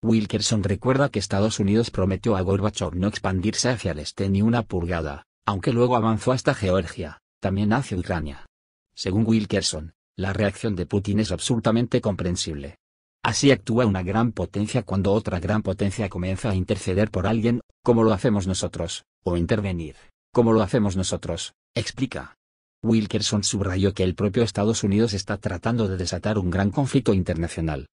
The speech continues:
el cual calificó de muy estúpido. "Por lo tanto, estamos creando un conflicto verdaderamente grande,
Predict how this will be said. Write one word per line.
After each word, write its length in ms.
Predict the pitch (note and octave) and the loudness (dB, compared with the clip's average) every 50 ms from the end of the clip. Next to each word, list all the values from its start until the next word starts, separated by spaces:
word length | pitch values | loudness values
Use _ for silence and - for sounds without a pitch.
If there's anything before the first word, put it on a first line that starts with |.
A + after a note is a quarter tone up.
| _ _ | _ _
el 180 | - A2+ A2 | -4 -4 -4
cual 200 | A#2+ - D3 D3+ | 0 0 0 0
calificó 520 | - - F2 E2+ F2 - G#2 E2+ - A2+ G#2+ | 0 -4 -6 -6 -4 -4 -6 -4 -2 0 2
de 120 | G#2 A2 | 2 4
muy 160 | G#2 A#2+ C3+ | 6 6 6
estúpido. 540 | C#3+ - - C3 A2 - E2 C#2+ C#2 C2 - _ _ _ _ _ _ _ _ _ | 6 6 2 -2 -2 -2 -6 -6 -8 -12 -14 _ _ _ _ _ _ _ _ _
"Por 160 | - A2+ G2 | 0 2 2
lo 80 | G#2+ G2 | 2 2
tanto, 420 | - A#2+ A2 F#2 - - D#2 D2 - _ _ _ _ | 2 2 0 0 -2 -4 -6 -8 -10 _ _ _ _
estamos 480 | - - - - G#2+ A2+ A#2+ B2 - | -8 -4 0 0 2 2 2 0 0
creando 380 | - - F#2+ F#2+ G2+ G#2+ G#2 G2 | -2 0 0 2 2 4 4 2
un 80 | F#2 | 2
conflicto 480 | F#2 - G2 F2+ - A2+ A2 - B2 G#2 | 0 0 -2 0 0 0 0 0 0 0
verdaderamente 760 | F#2 E2+ E2 D#2+ D#2+ E2+ F#2+ F#2+ F#2+ F#2+ G#2+ A2 G#2 G2 F2 | 0 -2 -2 -2 -2 0 0 0 2 2 2 2 0 0 -2
grande, 460 | E2+ F2+ G2 F#2+ E2+ D2+ D2+ D2+ - | 0 0 0 0 0 -2 -4 -6 -8